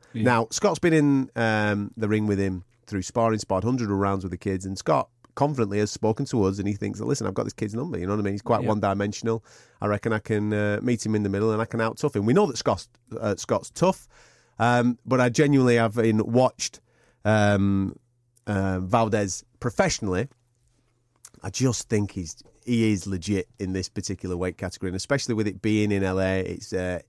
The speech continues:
Speaker 2: his backyard. I know it's Scott Works out there now, but it's his backyard. I think Scott's, um, probably gonna fall short on the cards here.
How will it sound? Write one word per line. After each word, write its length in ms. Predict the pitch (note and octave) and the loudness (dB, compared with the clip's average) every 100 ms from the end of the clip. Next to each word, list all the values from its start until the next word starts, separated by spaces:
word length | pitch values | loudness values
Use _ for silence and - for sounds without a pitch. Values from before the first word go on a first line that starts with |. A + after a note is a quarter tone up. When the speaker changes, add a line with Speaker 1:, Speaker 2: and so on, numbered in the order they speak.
| - | -4
Speaker 2:
his 400 | G#2+ B2 G#2+ - _ | 2 2 2 -8 _
backyard. 480 | - A2+ A2+ G#2 G#2+ | -2 0 0 2 2
I 60 | A2+ | 2
know 140 | D3+ | 2
it's 120 | F#2 | 0
Scott 260 | - - G2+ | -2 -2 0
Works 300 | G#2+ G2+ - | -2 -2 -2
out 160 | G2 | -2
there 160 | G#2 G2+ | 0 0
now, 280 | G2+ G#2 G2 - - _ | 2 0 -2 -10 -20 _
but 160 | G2+ - | -10 -8
it's 220 | - G#2 - | -8 -2 2
his 180 | B2+ | 2
backyard. 520 | G2+ G#2+ G2 F#2+ F#2 F2 _ _ | 2 0 0 0 0 -2 _ _
I 80 | - | -6
think 240 | G#2 B2+ - | -2 -2 0
Scott's, 520 | - G2 - - - _ _ _ _ | -4 -4 -8 -16 -18 _ _ _ _
um, 520 | G2+ G2+ F#2+ F#2 G2 - - | -2 0 0 0 -4 -10 -10
probably 280 | - A2 G#2+ | -2 0 0
gonna 160 | G#2 G2+ | 0 -2
fall 280 | - G2+ | -2 -2
short 300 | F2+ G#2+ G2 | -2 -4 -4
on 80 | F2+ | -4
the 80 | F2 | -10
cards 300 | - F#2 F2+ | -8 -8 -6
here. 240 | F2 D#2 | -8 -10